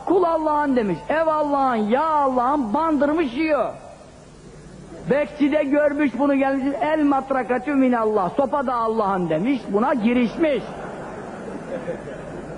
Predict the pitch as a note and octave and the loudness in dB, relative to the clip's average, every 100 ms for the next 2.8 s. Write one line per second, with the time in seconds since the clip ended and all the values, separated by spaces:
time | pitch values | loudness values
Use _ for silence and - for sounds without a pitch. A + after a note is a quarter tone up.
0 | - - D3+ F3+ G3 G#3+ F#3+ F3+ E3+ B3 | -12 -6 -2 -2 0 0 0 -2 0 0
1 | D#4+ - D3 E3 A#3 A3+ F#4+ F#4 - - | -2 -4 -4 0 0 2 0 -2 -6 -2
2 | A#3 F4+ F#4 E4 C4+ G3 C3+ - | 0 0 0 -2 -2 -2 -6 -10